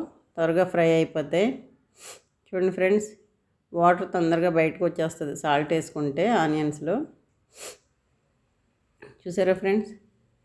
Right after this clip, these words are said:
చక్కగా ఫ్రై అవుతున్నాయి. ఇప్పుడు మనం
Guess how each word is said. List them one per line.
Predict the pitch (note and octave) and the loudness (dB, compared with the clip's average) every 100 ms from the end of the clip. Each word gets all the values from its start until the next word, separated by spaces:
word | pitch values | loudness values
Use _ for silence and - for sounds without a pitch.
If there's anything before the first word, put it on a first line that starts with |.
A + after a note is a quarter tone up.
| _ _ _ _ | _ _ _ _
చక్కగా | F#3 D#3+ - F3 | -8 -4 2 4
ఫ్రై | F3 E3+ E3 | 4 2 4
అవుతున్నాయి. | E3 D#3+ D#3+ D#3 F3 C#4 - _ _ _ _ _ _ _ _ - | 4 2 -2 -2 -2 -4 -6 _ _ _ _ _ _ _ _ -12
ఇప్పుడు | F3+ E3+ E3+ | -8 -4 2
మనం | E3+ E3 E3 | 4 4 4